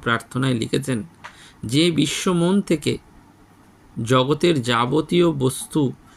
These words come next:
শক্তি আরোহণ করছে, তার সঙ্গে আমাদের মন যখন একীভূত হয়ে যায়, সেই বিশ্বমণি আমাদের আকাঙ্ক্ষিত প্রশ্নের উত্তর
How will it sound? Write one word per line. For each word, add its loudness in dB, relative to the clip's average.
শক্তি 0
আরোহণ 2
করছে, -4
তার 4
সঙ্গে 2
আমাদের 4
মন 2
যখন -2
একীভূত -2
হয়ে -2
যায়, -4
সেই 0
বিশ্বমণি -2
আমাদের -2
আকাঙ্ক্ষিত -4
প্রশ্নের -6
উত্তর -6